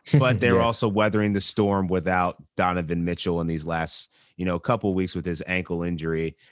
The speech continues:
Speaker 2: But, you know, overall, like, what do you think that the, what's the upside to this Utah team? Do you think that they can make a deep run into the postseason? Clearly, their,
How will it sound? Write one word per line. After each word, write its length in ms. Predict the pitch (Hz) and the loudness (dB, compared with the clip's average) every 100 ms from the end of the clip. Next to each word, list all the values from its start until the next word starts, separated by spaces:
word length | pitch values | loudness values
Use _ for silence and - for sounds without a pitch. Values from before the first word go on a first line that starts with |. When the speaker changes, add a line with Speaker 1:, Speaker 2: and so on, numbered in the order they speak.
| _ _ _ _ _ | _ _ _ _ _
Speaker 2:
But, 340 | 95 120 107 - _ _ _ _ - | -4 -2 -4 -6 _ _ _ _ -6
you 100 | 117 | -2
know, 200 | 104 - | -2 2
overall, 600 | 151 160 135 131 151 110 | 0 2 2 4 2 2
like, 180 | 101 98 | 0 0
what 180 | 101 | 0
do 60 | 120 | 2
you 120 | 123 | 0
think 260 | 117 120 117 | 0 -2 -2
that 160 | 98 101 | -4 -2
the, 360 | 98 98 95 - _ _ _ _ - - - | 0 0 -2 -8 _ _ _ _ -18 -18 -8
what's 240 | 98 147 - | -4 -4 -2
the 200 | 151 - | -4 0
upside 560 | 127 - - 104 101 | -2 -2 0 2 0
to 80 | - | -2
this 180 | 95 92 | -4 -2
Utah 400 | 101 95 101 95 | -2 0 0 0
team? 360 | - 101 98 82 | -2 -2 -2 -2
Do 100 | 90 | -4
you 80 | |
think 220 | 87 98 92 | -2 -4 -4
that 140 | 87 | -2
they 180 | 95 90 | -2 -2
can 260 | - 90 78 | -2 -4 -2
make 180 | 92 95 | -4 -2
a 60 | 87 | -2
deep 300 | 92 87 87 | -2 -4 -2
run 200 | 90 90 | -2 -2
into 300 | 82 - 85 | -6 -6 -6
the 360 | 82 82 82 - _ _ - | -4 -4 -6 -10 _ _ -2
postseason? 840 | 107 101 - 104 98 92 87 82 - _ _ _ _ _ _ _ | 0 0 0 0 0 0 -2 -4 -10 _ _ _ _ _ _ _
Clearly, 420 | - 143 151 131 117 | -2 0 2 2 2
their, 440 | 110 107 107 | 2 2 0